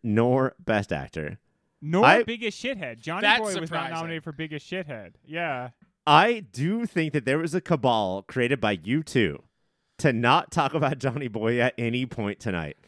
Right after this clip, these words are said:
Speaker 2: I hate
Speaker 3: He,
Speaker 2: him
Speaker 3: I
Speaker 2: so
Speaker 3: think he
Speaker 2: much,
Speaker 3: should
Speaker 2: Ryan.
Speaker 3: be
Speaker 1: Yeah.
Speaker 3: big as shithead. Uh,
Speaker 2: Yeah, I think he, I, I think he could have been big as shithead, and we said that a lot on the show. It didn't work out for him, unfortunately. But yeah, it's just like, I'm gl-, I am glad not to talk about this guy.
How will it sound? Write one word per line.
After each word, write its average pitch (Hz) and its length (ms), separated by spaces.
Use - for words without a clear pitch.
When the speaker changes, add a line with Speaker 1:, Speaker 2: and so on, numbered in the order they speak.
Speaker 2:
I 117 100
hate - 60
Speaker 3:
He, 247 160
Speaker 2:
him 247 100
Speaker 3:
I 190 100
Speaker 2:
so - 80
Speaker 3:
think 277 140
he 254 80
Speaker 2:
much, 220 80
Speaker 3:
should - 120
Speaker 2:
Ryan. 269 100
Speaker 3:
be 147 40
Speaker 1:
Yeah. 160 180
Speaker 3:
big 139 100
as 143 80
shithead. 120 340
Uh, 131 640
Speaker 2:
Yeah, 190 160
I 202 100
think - 200
he, 254 200
I, 202 300
I 196 40
think 240 200
he 254 140
could 220 240
have 208 180
been 160 500
big 160 200
as 151 80
shithead, 135 380
and 131 80
we 143 100
said 175 220
that 170 140
a 147 40
lot 139 400
on 139 240
the 123 80
show. 123 580
It 151 260
didn't 180 200
work 185 180
out 147 220
for 135 140
him, 143 240
unfortunately. 135 880
But 160 180
yeah, 202 200
it's 165 140
just 175 180
like, 165 320
I'm 185 320
gl-, 135 180
I 156 140
am 208 140
glad 143 300
not 135 180
to 135 80
talk 139 220
about 107 260
this 110 140
guy. 131 100